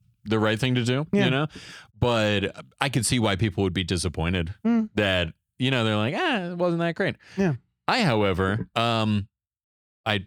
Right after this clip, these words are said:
Speaker 1: mentioned earlier that they make different choices.
Speaker 2: Yeah.
Speaker 1: Like, the characters make different choices.
Speaker 2: Yeah.
Speaker 1: And I really like them. <laughs>
Speaker 2: Mm-hmm.
Speaker 1: You know, it's not about defeating and fighting
Speaker 2: Yeah.
Speaker 1: the, your
Speaker 2: Over a
Speaker 1: exes.
Speaker 2: girl.
Speaker 1: It's about, uh, making peace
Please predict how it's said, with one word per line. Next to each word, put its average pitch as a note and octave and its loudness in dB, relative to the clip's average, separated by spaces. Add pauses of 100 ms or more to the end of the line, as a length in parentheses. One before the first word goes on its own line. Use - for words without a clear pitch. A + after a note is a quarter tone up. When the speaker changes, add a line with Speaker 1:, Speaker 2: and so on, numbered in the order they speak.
Speaker 1:
mentioned A#2 0
earlier C#3 2
that F#2 0
they G#2 2
make G#2 0
different G#2+ -2
choices. A2+ -2
Speaker 2:
Yeah. G3 2
Speaker 1:
Like, A2 0
the G2 -4
characters G#2+ 0
make B2+ -2
different C3 -2
choices. C#3+ 0
Speaker 2:
Yeah. E3+ 2 (280)
Speaker 1:
And A#2 0
I A#2 2
really G2+ 0
like F#2 -2
them. D#2 -4
<laughs> - -20 (200)
Speaker 2:
Mm-hmm. G3+ 4
Speaker 1:
You A#2 2
know, G#2 0 (340)
it's F#2+ -4
not F#2+ 0
about F2+ 2 (500)
defeating G2+ 0
and E2 -2
fighting E2+ -2 (180)
Speaker 2:
Yeah. F#3 2
Speaker 1:
the, A#2+ 0
your G2+ 2
Speaker 2:
Over F#3+ 2
a - 2 (120)
Speaker 1:
exes. - 2
Speaker 2:
girl. D#3 2 (400)
Speaker 1:
It's A2+ 0
about, G2 2 (200)
uh, F#2 2
making F#2+ -2
peace A#2+ -2